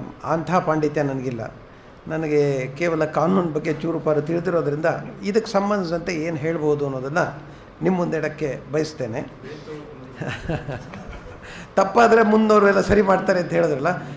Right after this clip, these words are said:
ನಾವೆಲ್ಲ ತಪ್ಪು ಮಾಡಿದ್ರೆ ಯಲ್ಲಪ್ಪ ರೆಡ್ಡಿ ಅವರು ಸರಿ ಮಾಡೋದಕ್ಕೆ, ಅವರ ಅಧ್ಯಕ್ಷೀಯ ಭಾಷಣದಲ್ಲಿ ಮಾಡ್ತಾರೆ ಅಂತ ಅನ್ನೋ ಒಂದು ಧೈರ್ಯದ ಮೇಲೆ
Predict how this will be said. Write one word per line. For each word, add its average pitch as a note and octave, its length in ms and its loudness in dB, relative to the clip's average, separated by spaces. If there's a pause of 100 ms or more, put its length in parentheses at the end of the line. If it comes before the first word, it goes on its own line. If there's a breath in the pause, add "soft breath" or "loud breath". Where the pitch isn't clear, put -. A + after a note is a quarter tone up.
ನಾವೆಲ್ಲ F3+ 280 4
ತಪ್ಪು F#3+ 300 2
ಮಾಡಿದ್ರೆ F#3 520 4
ಯಲ್ಲಪ್ಪ E3 240 0
ರೆಡ್ಡಿ E3+ 180 0
ಅವರು D#3+ 120 2
ಸರಿ E3+ 180 0
ಮಾಡೋದಕ್ಕೆ, D3+ 640 0 (760 loud breath)
ಅವರ D3 240 -2 (600)
ಅಧ್ಯಕ್ಷೀಯ D#3 480 -2
ಭಾಷಣದಲ್ಲಿ D3 500 -4
ಮಾಡ್ತಾರೆ C#3+ 460 -4
ಅಂತ C3+ 160 -10
ಅನ್ನೋ D3 280 -6
ಒಂದು C#3 300 -4 (200)
ಧೈರ್ಯದ F3+ 360 4
ಮೇಲೆ D#3 400 0